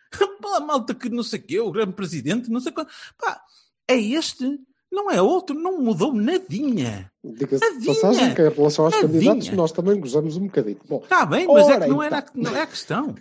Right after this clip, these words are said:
Speaker 1: A questão é que é a seguinte: é que, é que nós sabíamos o que, o que é que aquilo era e o que é que aquilo não era. É que a malta que, "Ai, não sei o quê e tal",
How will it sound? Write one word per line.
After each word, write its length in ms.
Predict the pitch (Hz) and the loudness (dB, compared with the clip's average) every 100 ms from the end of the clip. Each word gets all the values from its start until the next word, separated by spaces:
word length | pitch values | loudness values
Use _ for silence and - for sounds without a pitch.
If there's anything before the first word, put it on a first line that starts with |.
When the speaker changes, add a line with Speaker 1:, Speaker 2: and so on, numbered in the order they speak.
| - - _ | -16 -20 _
Speaker 1:
A 100 | 262 | -4
questão 340 | 277 - 214 302 | -2 -2 0 -2
é 60 | 269 | -2
que 100 | 311 | -6
é 40 | |
a 40 | |
seguinte: 640 | - 123 123 285 254 - - | -6 -8 -6 -6 -8 -14 -12
é 80 | - | -12
que, 320 | 190 285 - - | -10 -8 -8 -2
é 140 | 220 | -2
que 140 | 220 | 0
nós 260 | 220 254 277 | 0 0 0
sabíamos 500 | 277 175 156 170 151 | -4 -4 -4 -4 -6
o 60 | 127 | -10
que, 160 | 120 | -12
o 40 | 110 | -8
que 80 | 139 | -8
é 40 | |
que 120 | - | -6
aquilo 420 | - 147 139 113 | -2 -2 -2 -2
era 200 | 107 107 156 | -2 -2 -4
e 80 | |
o 20 | 208 | -4
que 100 | 240 | -6
é 40 | |
que 80 | - | -6
aquilo 240 | - 254 | -6 -6
não 340 | 285 320 403 403 | -2 -2 -2 -4
era. 460 | 233 320 208 - _ _ _ _ _ _ _ - | -6 -6 -8 -10 _ _ _ _ _ _ _ -6
É 60 | |
que 140 | 403 180 | -6 -6
a 180 | 131 123 | -6 -6
malta 360 | 160 160 - | -4 -4 -4
que, 120 | - 185 | -6 -8
"Ai, 200 | 190 165 | -8 -10
não 100 | 120 | -10
sei 200 | - 139 | -16 -14
o 40 | |
quê 160 | - 175 226 | -8 -8 -8
e 40 | |
tal", 400 | - - 131 190 | -12 -6 -4 -6